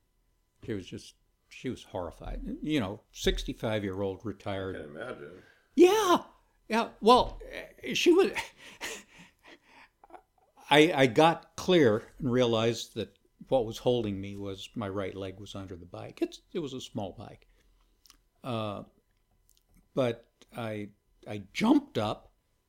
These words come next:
Speaker 1: took my helmet off, and shouted to the spectators, 'cause this happened <laughs> in the middle of town, uh, in front of a parking lot, or the parking lot of a, an apartment house.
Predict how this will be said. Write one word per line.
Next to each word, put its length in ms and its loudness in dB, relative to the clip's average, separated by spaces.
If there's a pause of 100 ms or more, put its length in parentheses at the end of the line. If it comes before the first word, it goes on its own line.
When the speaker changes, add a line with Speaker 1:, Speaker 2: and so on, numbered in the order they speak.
(280)
Speaker 1:
took 240 0
my 120 -2
helmet 420 2
off, 320 -10 (420)
and 100 -4
shouted 440 4
to 100 -6
the 80 -6
spectators, 840 -2
'cause 500 -4 (120)
this 260 -4 (340)
happened 600 -2 (100)
<laughs> 100 -18
in 140 -4
the 60 6
middle 320 2
of 120 -8
town, 400 -4 (640)
uh, 480 -4 (400)
in 180 -4
front 300 -2
of 100 -4
a 140 -6 (920)
parking 400 -4
lot, 200 -10
or 280 0 (280)
the 80 -12
parking 400 2
lot 280 0
of 180 -4
a, 120 -6 (460)
an 60 -6
apartment 480 -2
house. 320 -4